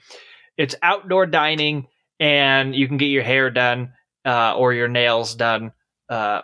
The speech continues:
I don't believe bars are included in this opening up, and, I mean, if you're thinking movie theaters, just shut up. That'll never happen. Uh, theme parks will never be al-, allowed to reopen.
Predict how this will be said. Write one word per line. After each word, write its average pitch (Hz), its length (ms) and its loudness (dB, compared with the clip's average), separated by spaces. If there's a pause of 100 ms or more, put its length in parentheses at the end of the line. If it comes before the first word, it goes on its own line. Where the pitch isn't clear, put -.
I 123 80 0
don't 151 160 -2
believe 143 320 -2
bars 131 580 0
are 127 160 0
included 123 480 0
in 123 140 -2
this 120 300 -2
opening 123 400 -2
up, 117 260 -2
and, 120 400 -6
I 123 60 -6
mean, 127 160 0
if 120 120 -4
you're 120 80 -2
thinking 123 400 -4
movie 120 240 -2
theaters, 113 440 -2 (1500)
just 131 320 -2
shut 110 340 0
up. 107 140 -2
That'll 127 260 0
never 127 240 0
happen. 120 480 -2 (380)
Uh, 113 300 0 (140)
theme 139 220 0
parks 123 300 -2
will 123 80 -4
never 123 240 0
be 120 100 2
al-, 117 220 0
allowed 120 560 -2
to 120 80 -2
reopen. 117 580 -2